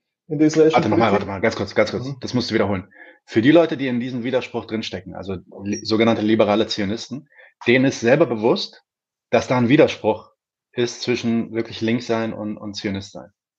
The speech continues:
Speaker 2: Das ist, was du
Speaker 1: Würde ich
Speaker 2: gerade
Speaker 1: sagen, oder, oder, oder zunehmend.
Speaker 2: Ja.
Speaker 1: Also ich, ich meine nicht unbedingt die liberalen Zionisten, sondern wirklich die, ähm, die Leute, die sich als links verstehen,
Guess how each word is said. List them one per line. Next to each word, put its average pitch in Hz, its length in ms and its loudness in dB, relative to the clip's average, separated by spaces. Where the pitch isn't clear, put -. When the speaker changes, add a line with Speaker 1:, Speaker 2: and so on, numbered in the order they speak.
Speaker 2:
Das - 160 -20
ist, - 80 -16
was 127 100 -10
du 135 80 -6
Speaker 1:
Würde 190 160 6
ich 190 60 2
Speaker 2:
gerade 160 180 6
Speaker 1:
sagen, 190 300 2
oder, - 20 4
oder, 151 300 6
oder 151 180 4
zunehmend. 135 540 4
Speaker 2:
Ja. 110 220 -6
Speaker 1:
Also 143 180 4
ich, - 160 -4
ich 165 160 -6
meine 196 180 4
nicht 190 140 2
unbedingt 180 240 0
die 175 60 2
liberalen 135 380 4
Zionisten, 117 380 -4
sondern 117 260 -2
wirklich 135 280 -6
die, 127 240 -4
ähm, 127 380 0
die 131 80 2
Leute, 131 260 2
die 127 120 -2
sich 123 160 -4
als 120 160 -4
links 147 240 -2
verstehen, 151 640 -2